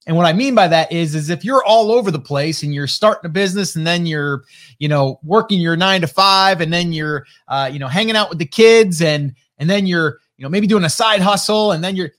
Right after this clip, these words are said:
like, you're doing all these different things. We gotta organize the things that we're doing. We have to also allot the, the time that we can spend on these things.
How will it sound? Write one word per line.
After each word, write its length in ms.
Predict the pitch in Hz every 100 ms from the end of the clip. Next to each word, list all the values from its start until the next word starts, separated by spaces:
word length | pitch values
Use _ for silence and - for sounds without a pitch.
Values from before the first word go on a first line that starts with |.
| -
like, 100 | 147
you're 100 | 185
doing 200 | 247 233
all 160 | 233
these 160 | 226 180
different 260 | 202 180 175
things. 240 | 220 143
We 80 | 151
gotta 360 | 202 170 131 - _
organize 1000 | 202 254 277 202 143 123 135 202 175 - _ _ _ _
the 80 | 147
things 300 | 185 165 143
that 120 | 143
we're 80 | 135
doing. 300 | 135 143 160
We 60 |
have 120 | 160
to 60 | 151
also 260 | 175 - 139
allot 280 | 160 170
the, 80 | -
the 220 | 117 143
time 640 | 131 - 208 254 226 156 143
that 100 | 135
we 100 | 143
can 140 | 135
spend 320 | 113 147 131
on 120 | 123
these 180 | 120 120
things. 300 | - 131 127